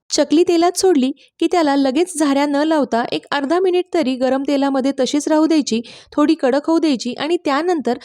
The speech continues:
चमच्यानी अशी पलटी करून घ्यायची. गॅसच्या मीडियम फ्लेमवर आपण ह्या चकल्या तळायच्या आहेत. सारखं गॅस कमी जास्ती करायचा नाही, तसं केल्यास मग सगळ्या चकल्या एकसारख्या एक रंगाच्या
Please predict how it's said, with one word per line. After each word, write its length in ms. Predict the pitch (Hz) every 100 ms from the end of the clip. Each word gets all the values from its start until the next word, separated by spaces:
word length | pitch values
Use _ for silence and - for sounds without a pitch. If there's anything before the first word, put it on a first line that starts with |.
| - _
चमच्यानी 460 | 294 277 285 254 285
अशी 240 | 254 247 269
पलटी 320 | 247 226 240
करून 240 | 262 262
घ्यायची. 380 | 277 277 262 302 427 - _ 220
गॅसच्या 340 | 233 233 269
मीडियम 360 | 262 254 247 311
फ्लेमवर 320 | 330 349 269 254
आपण 240 | 240 247 262
ह्या 120 | 262
चकल्या 280 | 262 247 247 254
तळायच्या 380 | 233 220 226
आहेत. 180 | 294 247 233 - - -
सारखं 380 | 302 294 294 349
गॅस 260 | 302 269 -
कमी 280 | 269 269 262
जास्ती 320 | 262 - 254
करायचा 400 | 240 220 214 269
नाही, 280 | 269 240 247 - _ -
तसं 180 | 220 262
केल्यास 420 | 262 294 302 240 - - -
मग 140 | 285
सगळ्या 380 | - 277 262 294
चकल्या 300 | 277 233 247 -
एकसारख्या 560 | 262 269 262 214 233
एक 280 | 240 240 240
रंगाच्या 440 | 240 226 233 233